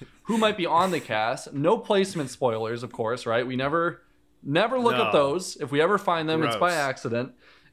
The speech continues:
Speaker 2: And, uh, as far as I know, I mean, I, I never knew any spoilers going into any season that we've been podcasting about. So this is just the cast list. Uh, and if you are dropping out now, thanks again, as always, for listening.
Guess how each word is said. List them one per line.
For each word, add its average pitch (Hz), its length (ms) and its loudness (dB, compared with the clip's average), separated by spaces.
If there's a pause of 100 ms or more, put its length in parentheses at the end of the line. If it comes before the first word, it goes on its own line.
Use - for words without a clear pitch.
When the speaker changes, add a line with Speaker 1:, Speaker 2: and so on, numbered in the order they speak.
Speaker 2:
And, 120 640 -2
uh, 117 440 0
as 127 120 -4
far 185 140 4
as 156 80 2
I 170 180 2
know, 127 180 2
I 123 100 2
mean, 131 160 -2
I, 143 240 0
I 143 160 -2
never 151 220 0
knew 135 180 0
any 123 180 0
spoilers 120 460 -2
going 120 220 -4
into 110 200 -8
any 117 200 -4
season 110 360 -8
that 104 100 -6
we've 131 160 -4
been 123 120 -4
podcasting 101 580 -4
about. 98 380 -4 (320)
So 135 180 -2
this 143 200 -2
is 123 180 -4
just 196 240 -2
the 202 80 -10
cast 135 360 -2
list. 127 360 -4 (640)
Uh, 127 600 2
and 139 300 0
if 135 80 -2
you 170 80 4
are 233 80 4
dropping 185 320 0
out 165 100 -2
now, 160 220 0
thanks 156 320 -4
again, 170 260 -2
as 139 140 2
always, 147 200 4
for 147 140 -4
listening. 185 460 -4